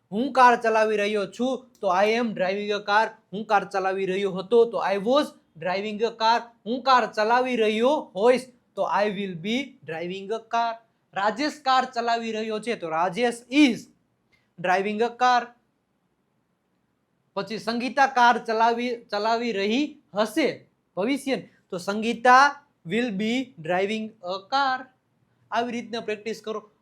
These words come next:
હવે જો આવી રીતે આ પ્રમાણે આ પદ્ધતિ આપણે પ્રેક્ટિસ કરી જોરદારની. હવે સેન્ટેન્સની પ્રેક્ટિસ કરશું આપણે step by step. પછી એક્સ્ટ્રા સેન્ટેન્સ પણ તમારી માટે લઈને આવ્યો છું.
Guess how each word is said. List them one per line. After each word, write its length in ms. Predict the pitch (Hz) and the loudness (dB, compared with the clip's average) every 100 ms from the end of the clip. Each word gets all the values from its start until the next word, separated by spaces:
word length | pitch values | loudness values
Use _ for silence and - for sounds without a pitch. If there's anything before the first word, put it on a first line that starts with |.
| _ | _
હવે 280 | 180 226 262 | -4 0 0
જો 140 | 202 | -2
આવી 360 | 233 - 208 247 | -6 0 0 0
રીતે 280 | 240 - 240 | -2 -8 -8
આ 180 | 214 240 | -2 -2
પ્રમાણે 600 | 240 226 196 233 247 247 | -2 -6 -4 -4 -4 -6
આ 220 | 190 202 | -4 -6
પદ્ધતિ 520 | - 196 180 208 226 | -4 -4 -4 -4 -4
આપણે 240 | 202 196 | -4 -4
પ્રેક્ટિસ 480 | 202 190 190 233 - | -6 -8 -8 -8 -6
કરી 320 | 220 220 190 | -4 -4 -4
જોરદારની. 560 | 147 170 185 185 214 170 - _ _ 170 | -10 -8 -6 -2 -2 -2 -16 _ _ -2
હવે 180 | 202 | -2
સેન્ટેન્સની 640 | 214 190 202 202 226 220 220 | -2 -6 -6 -6 -8 -8 -8
પ્રેક્ટિસ 420 | 220 220 233 - | -8 -8 -12 -10
કરશું 300 | 220 220 220 | -12 -8 -8
આપણે 180 | 214 208 | -6 -10
step 260 | - 214 185 | -8 -10 -6
by 100 | 208 | -8
step. 280 | - 214 208 _ _ _ _ | -8 -10 -10 _ _ _ _
પછી 220 | 226 226 | -2 0
એક્સ્ટ્રા 400 | 262 254 - 269 | 0 0 0 -2
સેન્ટેન્સ 440 | 262 233 233 262 254 | 0 -4 -4 -6 -6
પણ 140 | 247 | -10
તમારી 300 | 233 226 233 | -6 -4 -4
માટે 220 | 220 220 | -6 -6
લઈને 220 | 208 202 202 | -6 -6 -6
આવ્યો 220 | 214 220 | -8 -8
છું. 260 | 220 214 | -10 -18